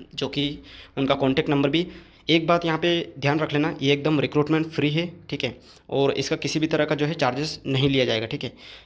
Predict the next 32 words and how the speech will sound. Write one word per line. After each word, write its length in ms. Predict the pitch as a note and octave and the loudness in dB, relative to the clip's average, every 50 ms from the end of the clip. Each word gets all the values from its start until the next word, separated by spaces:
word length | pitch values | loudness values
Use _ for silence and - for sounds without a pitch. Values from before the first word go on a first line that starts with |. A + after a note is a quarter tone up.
| _ - | _ 0
एक 180 | C#3+ D#3 D3+ D3+ | 2 2 2 2
बात 140 | E3+ E3+ E3 | 2 2 2
ध्यान 240 | E3 D3 C#3+ D#3 D#3 | 2 0 0 2 0
रख 120 | D#3 C#3 | 0 0
लेना 200 | D3 D3 D3+ D#3+ | 0 0 0 0
कि 60 | D#3+ D#3 | -2 -2
इसका 180 | C3+ - E3 | -2 -2 -2
जो 120 | D3+ D#3+ D#3 | -2 -2 -4
कॉन्टैक्ट 460 | - - C3 C3 C3 - E3+ - - | -4 -2 -2 0 0 0 0 0 0
नंबर 280 | D#3 D3+ D3+ D3+ D3+ D3+ | 2 2 4 4 4 2
जो 160 | C3+ C#3+ D3+ | 2 0 0
है 140 | C#3+ D#3 E3 | 2 2 2
अप्लाई 340 | C#3+ B2 - D3 C3+ C3 B2 | 2 0 0 2 2 2 2
का, 160 | A#2 A#2+ A2+ A2 A2 - _ _ _ _ - - _ _ _ _ _ _ | 2 -2 -6 -8 -8 -14 _ _ _ _ -20 -20 _ _ _ _ _ _
ठीक 120 | - C3 B2 | -10 -8 -6
है, 80 | A#2 - - - - - | -8 -8 -10 -12 -8 -2
कॉन्टैक्ट 500 | B2 B2+ B2+ B2+ - D#3+ D#3+ D#3+ D#3+ D#3+ | 0 0 0 0 0 0 0 0 0 0
नंबर 340 | D3 C#3+ C#3 C#3 D3 D3 C#3+ | 0 2 2 2 2 2 2
जो 140 | C#3 D3 | 0 0
है 140 | D3 D3 D3 | 0 0 0
अप्लाई 320 | C3 - - C3+ C3+ C3+ C#3 | 0 0 0 0 0 0 0
का 160 | C#3+ D#3 D#3+ | 0 -2 -2
वो 260 | D3 B2+ B2+ C#3 D3 | -2 0 0 2 2
मैं 200 | C#3+ C#3+ C#3+ C#3+ | 2 2 2 2
आपको 280 | C#3 C3+ C#3 - C#3 C3+ | 0 -2 -2 -4 -6 -6
दूंगा 240 | C3 C3 C3+ C#3+ C#3+ | -4 -4 -4 -4 -4
डिस्क्रिप्शन 500 | B2+ B2+ - - - B2 - - C3+ B2+ | -4 -4 -6 -6 -8 -6 -6 -4 -4 -2
बॉक्स 240 | A#2+ A#2 - - B2 | -4 -4 -4 -6 -6
में। 100 | A2+ A2 | -8 -6
एक 300 | - - C#3 D3+ D3 D3 | -2 2 2 2 2 2
बार 140 | D#3 D3+ C#3+ | 2 2 2
जाके 420 | C3 C3 B2 B2+ - - D3+ D#3+ | 2 0 0 0 -2 -4 -4 -4